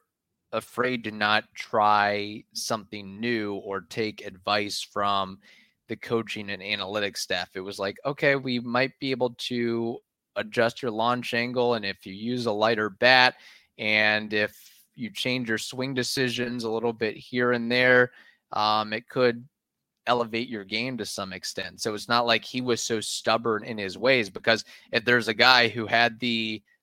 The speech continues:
affordability to be that way of, "No, I'm Evan Longoria. Look at my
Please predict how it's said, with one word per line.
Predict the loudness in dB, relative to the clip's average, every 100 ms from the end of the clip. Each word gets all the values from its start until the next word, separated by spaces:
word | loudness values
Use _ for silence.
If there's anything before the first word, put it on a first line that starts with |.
| -10
affordability | -8 -4 -2 0 0 -2 -2 -6 -10
to | -8
be | 0 4
that | 6 4
way | 2 0
of, | -2
"No, | -4 -6
I'm | -4
Evan | -6 -6
Longoria. | -8 -10 -8 -6 -4
Look | -6 -4
at |
my | -2 2 2 2 -2